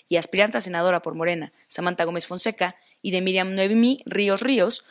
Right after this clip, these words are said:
comisionada municipal de Movimiento Ciudadano en Michoacán, y también activista de la comunidad. Además, las manifestantes condenaron las expresiones transfóbicas del mandatario hacia la diputada Salma Luébano,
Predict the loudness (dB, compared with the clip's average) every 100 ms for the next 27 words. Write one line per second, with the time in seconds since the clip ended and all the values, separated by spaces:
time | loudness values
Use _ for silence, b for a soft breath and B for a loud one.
0 | b -10 -6 -4 0 0 0 -4 -4 0
1 | -2 -2 -4 -2 -2 -2 -2 2 2 2
2 | -2 -6 -6 -4 -2 -2 -4 b b b
3 | -6 -2 0 0 0 -2 0 0 2 2
4 | 2 0 -4 -4 0 0 0 -12 _ _
5 | _ _ b b b b -4 -2 2 2
6 | 2 -2 -4 -6 -4 -4 -4 -2 -2 -2
7 | -4 -2 -2 -2 -2 -2 -4 -4 -4 -2
8 | -4 -4 -4 -4 -4 -4 -4 -4 -2 -2
9 | -2 -4 -2 -2 -2 -2 -4 -4 -6 -8
10 | -6 -2 -2 -2 -2 -2 0 2 2 2
11 | -4 -6